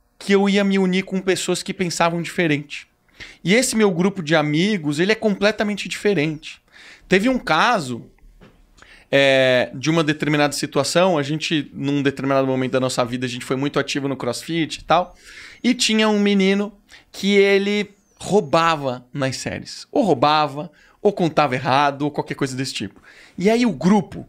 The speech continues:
que a gente sempre treinava junto, começou a meio que ficar bravo. Porque, pô, a gente treinava sério todos os dias, treinava forte,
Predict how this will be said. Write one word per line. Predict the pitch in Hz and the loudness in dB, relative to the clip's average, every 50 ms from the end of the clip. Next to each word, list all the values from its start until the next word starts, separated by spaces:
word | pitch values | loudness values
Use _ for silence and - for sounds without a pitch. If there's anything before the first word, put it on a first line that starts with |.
| _ _ - | _ _ -4
que | - 165 | -2 -2
a | |
gente | 147 160 170 - | 0 0 0 2
sempre | - 202 202 196 | 0 0 0 0
treinava | 170 170 160 156 143 131 | -2 0 2 2 2 0
junto, | 127 147 175 165 - - - _ _ _ - - - - - - - _ _ _ | 0 0 -2 -2 -4 -8 -16 _ _ _ -20 -20 -20 -20 -20 -20 -20 _ _ _
começou | - 226 233 220 220 226 214 - - - - 208 208 220 226 240 233 233 - _ _ _ _ | 0 2 2 4 4 2 2 2 0 -2 2 4 4 4 4 2 -2 -4 -8 _ _ _ _
a | - 196 214 | -2 0 0
meio | 226 226 226 233 | 2 0 0 -2
que | - - | -4 -8
ficar | - - - 196 247 - - - | -4 0 0 0 0 -2 -2 0
bravo. | 403 339 254 - 156 131 - - _ _ _ _ _ _ _ _ - | 2 2 2 2 0 -4 -8 -20 _ _ _ _ _ _ _ _ -8
Porque, | - | -8
pô, | - - 180 160 | -4 0 2 2
a | 139 | 2
gente | 123 156 151 | 2 -2 -2
treinava | 156 151 156 147 147 156 156 | 0 2 4 4 4 4 2
sério | 156 - 170 180 202 185 | 2 2 2 2 2 0
todos | - - 151 147 139 | -2 -4 -6 -4 -2
os | 151 160 139 | -2 -4 -2
dias, | 123 131 175 208 190 | -2 0 0 0 0
treinava | 196 - 135 135 139 143 151 175 | 0 -2 0 0 2 4 2 2
forte, | 175 - - 160 180 208 208 - - - | 0 2 2 2 4 2 2 -2 -6 -14